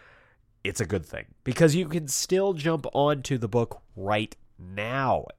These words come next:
All you gotta do is pick up issues one through three, and you are already there. It's telling a story that is super easy to get into,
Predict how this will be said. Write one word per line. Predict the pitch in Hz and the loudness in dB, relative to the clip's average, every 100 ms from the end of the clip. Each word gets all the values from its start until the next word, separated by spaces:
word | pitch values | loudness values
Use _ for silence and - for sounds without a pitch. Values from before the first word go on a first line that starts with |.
| _ - | _ 0
All | 143 185 | 2 2
you | |
gotta | 190 190 | 2 0
do | 156 190 220 | 4 4 4
is | 202 | 2
pick | - 180 | 0 -2
up | 175 175 | 0 0
issues | - 160 151 | -2 -4 -4
one | 156 151 | -4 -4
through | - 147 | -4 -4
three, | - 135 156 175 156 | -4 -4 -2 0 0
and | 123 131 | -2 0
you | 131 147 | 2 2
are | 120 127 - | 4 2 2
already | 117 135 127 131 131 | 0 0 0 0 0
there. | 110 107 123 135 95 | 0 -2 0 0 0
It's | 101 - | -4 -6
telling | - 139 151 | -6 -4 -2
a | 147 | -2
story | 139 - 131 127 127 | -4 -2 0 0 0
that | 117 107 | 0 0
is | 104 | 0
super | - - - 147 160 151 | -2 -2 0 0 0 0
easy | 123 113 | 0 -2
to | 107 | -4
get | 95 90 | -4 -4
into, | 85 78 - 85 82 | -6 -10 -10 -8 -8